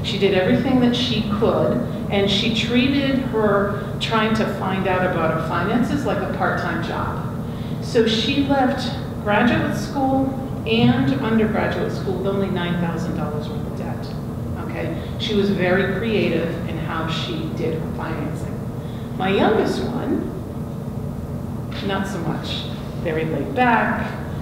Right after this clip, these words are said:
go with the flow. She's not worried about anything. I keep poking her about deadlines, you know, all of these things.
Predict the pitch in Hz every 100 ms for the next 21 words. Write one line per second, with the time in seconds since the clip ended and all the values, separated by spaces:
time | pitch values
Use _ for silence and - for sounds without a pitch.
0 | - - 175 175 175 160 - - 262 240
1 | 233 220 - - 240 202 196 - 202 -
2 | - 214 247 247 240 226 214 208 208 -
3 | - 180 180 - 208 202 180 160 151 -
4 | 254 233 220 208 196 196 196 180 165 -
5 | - - 233 - - - - -